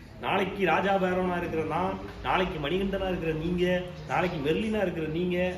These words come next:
நாளைக்கு ஜெனிஃபரா இருக்கிற நீங்க, எல்லார் பேருக்கு பின்னாடியும் Jio என்று சேர்க்கப்படும் என்பதை மிகுந்த வருத்தத்துடன் தெரிவித்துக் கொள்கிறேன். ஏன்னா அப்படித்தான் நம்ம நாடு போயிட்டு இருக்குது. நம்ம நாடு இந்தியா என்பது இந்தியா கண்ட்ரோல்ல,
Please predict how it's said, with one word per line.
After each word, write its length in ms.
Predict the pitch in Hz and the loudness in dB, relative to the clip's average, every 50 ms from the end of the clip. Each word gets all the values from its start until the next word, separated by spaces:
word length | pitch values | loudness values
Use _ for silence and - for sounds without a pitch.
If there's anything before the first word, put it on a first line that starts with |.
| - | -4
நாளைக்கு 300 | 123 139 160 170 160 147 131 | -2 -2 -2 -2 -2 -4 -4
ஜெனிஃபரா 380 | 139 170 233 208 220 208 208 | -4 -2 -2 -2 -2 -2 -2
இருக்கிற 220 | 196 180 175 165 160 | 0 -2 -2 -4 -4
நீங்க, 240 | 160 160 160 165 160 160 143 - | -4 -2 -2 0 0 -2 -2 -2
எல்லார் 380 | - 180 202 233 233 233 196 180 | -4 -4 -2 -2 -2 -2 -2 0
பேருக்கு 280 | 180 175 165 - - | 0 0 0 -2 -4
பின்னாடியும் 480 | - 156 151 151 147 147 147 147 151 151 - - - - - - - - - | -4 -4 -2 -2 -2 -2 -4 -4 -4 -6 -6 -6 -8 -8 -8 -10 -10 -8 -4
Jio 300 | - 196 269 285 294 294 294 285 277 262 233 | 0 2 4 6 8 10 10 10 8 8 6
என்று 220 | 208 208 196 202 - | 4 4 4 2 2
சேர்க்கப்படும் 600 | - 180 196 196 - 196 170 175 170 170 165 156 | 4 4 2 4 2 0 0 0 0 0 0 0
என்பதை 460 | 139 135 - - 131 127 131 131 131 131 127 127 - - - - - - - - - - - - - - - - - - - - - - - - - - - - - 127 | -2 -2 -4 -4 -4 -2 -2 -2 -2 -2 -4 -4 -4 -6 -8 -10 -12 -12 -12 -12 -12 -12 -12 -12 -12 -12 -12 -12 -12 -12 -12 -12 -12 -12 -12 -14 -14 -14 -14 -12 -8 -6
மிகுந்த 340 | 160 165 220 262 277 240 | -4 -2 0 0 2 2
வருத்தத்துடன் 600 | 180 170 170 165 170 160 147 131 131 127 123 127 127 127 127 - - | 2 2 2 2 0 -2 -2 -4 -4 -4 -4 -6 -6 -6 -8 -4 0
தெரிவித்துக் 380 | 196 202 233 226 185 160 160 | 0 2 2 2 0 -2 -4
கொள்கிறேன். 440 | 135 123 117 117 117 131 131 120 107 110 110 | -4 -4 -4 -4 -4 -2 -2 -4 -4 -6 -4
ஏன்னா 160 | 127 139 151 | -2 0 0
அப்படித்தான் 680 | 147 143 - - 190 190 165 175 170 175 175 180 175 - | 0 0 0 -2 -2 0 0 0 0 0 0 -2 -4 -4
நம்ம 160 | 135 135 139 | -6 -6 -4
நாடு 260 | 135 131 135 147 151 | -2 -2 0 0 0
போயிட்டு 260 | 151 151 156 160 151 151 | -2 -2 -4 -4 -6 -6
இருக்குது. 260 | 147 147 147 156 160 160 - - - - - - - | -6 -6 -2 -2 -2 -2 -2 -4 -8 -10 -10 -4 -2
நம்ம 220 | - 185 226 254 | 0 2 2 4
நாடு 320 | 233 208 196 202 196 185 190 190 190 190 151 - | 6 6 8 8 8 8 8 6 6 4 2 2
இந்தியா 320 | 170 220 240 220 220 220 220 | 2 2 2 4 6 6 6
என்பது 400 | 202 185 180 175 160 156 156 151 - 156 160 156 151 | 6 6 4 4 2 0 -2 -2 -4 -4 -4 -2 0
இந்தியா 280 | 180 233 269 269 269 254 | 0 0 4 6 6 6
கண்ட்ரோல்ல, 440 | 233 220 196 190 196 185 185 185 | 6 6 4 6 4 6 6 6